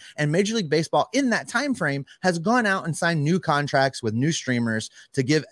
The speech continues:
exclusivity to other areas, the, the, the daytime Peacock game, uh, baseball on Apple T V Plus, baseball on YouTube. You know, they're, they're farming out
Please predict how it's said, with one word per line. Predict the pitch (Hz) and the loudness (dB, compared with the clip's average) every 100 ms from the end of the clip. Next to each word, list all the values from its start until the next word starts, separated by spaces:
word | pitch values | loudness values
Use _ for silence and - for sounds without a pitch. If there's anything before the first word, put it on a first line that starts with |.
| - | -6
exclusivity | 175 - - 196 - 151 143 139 131 - | -6 -4 -2 -2 0 -2 0 -2 -4 -8
to | - 147 135 | 0 0 2
other | 143 135 127 120 _ _ _ | 0 0 0 -2 _ _ _
areas, | 147 120 85 60 - 117 | 0 0 -2 -12 -12 -2
the, | 127 117 117 | 0 0 0
the, | 131 120 113 98 - - | 0 0 -2 -6 -10 -8
the | 117 | -4
daytime | 123 107 156 156 156 147 139 | -4 0 0 2 0 0 -2
Peacock | - 147 123 110 | -4 -2 0 -2
game, | 110 104 85 82 - - | -2 -6 -6 -12 -20 -10
uh, | 117 113 107 98 | -4 -4 -4 -4
baseball | 113 170 - 160 151 | 0 0 2 4 4
on | 143 143 | 4 0
Apple | 147 151 151 | 0 0 0
T | - 151 | -2 -2
V | 135 131 | -2 -2
Plus, | - 113 73 - - - | 0 0 0 -8 -10 -4
baseball | 156 175 - 175 151 | 2 2 4 4 4
on | 143 147 | 4 2
YouTube. | 143 139 - 101 82 | 2 2 0 -6 -6
You | 113 117 | -6 -6
know, | 101 | -6
they're, | 101 147 180 | -2 -2 0
they're | 160 220 | 0 0
farming | - 233 233 208 | 0 -2 -2 -2
out | 208 202 - | -2 -2 -4